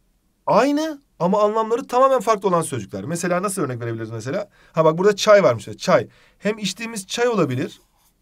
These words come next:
Değil mi? İçtiğimiz çay olabilir. Hem de ırmak, nehir gibi olan uzaktan gelen çay olabilir. Dolayısıyla çay sözcüğü sesteş. Şimdi burada bayağı bir sesteş kelime var. Dikkatli olursak bulabiliriz. Başlıyorum.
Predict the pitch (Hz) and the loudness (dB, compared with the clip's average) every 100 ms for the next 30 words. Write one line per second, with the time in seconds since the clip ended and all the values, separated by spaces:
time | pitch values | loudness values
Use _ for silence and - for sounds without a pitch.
0 | - 180 233 - - 147 147 - 170 160 | -12 -10 -8 -12 -10 -8 -8 -6 -4 -4
1 | 113 101 131 - _ _ _ _ - 202 | -6 -8 -12 -16 _ _ _ _ -6 -4
2 | 202 254 262 _ _ _ 156 175 190 190 | -4 -6 -8 _ _ _ -4 0 2 2
3 | 185 170 165 196 170 151 139 147 190 - | 0 -4 -2 -2 -2 -2 -2 -2 -4 -10
4 | 147 156 151 165 165 160 139 165 208 190 | -6 -6 -6 -8 -6 -6 -4 -4 -4 -4
5 | 175 135 98 87 104 190 208 196 170 208 | -2 -2 -4 -12 -8 -8 -6 -8 -4 -2
6 | 220 214 185 247 - 208 196 202 - - | -2 -2 -6 -6 -2 -2 -2 -10 -12 -18
7 | _ - - _ - 196 170 208 202 226 | _ -20 -20 _ -8 -4 0 4 4 4
8 | 214 214 214 196 214 - 190 190 202 190 | 2 0 -6 -6 -6 -4 -2 0 0 -2
9 | 180 190 202 170 226 190 175 143 139 - | -6 -6 -4 -6 -4 -2 -2 -2 -6 -10
10 | 131 160 156 120 | -4 -2 -2 -8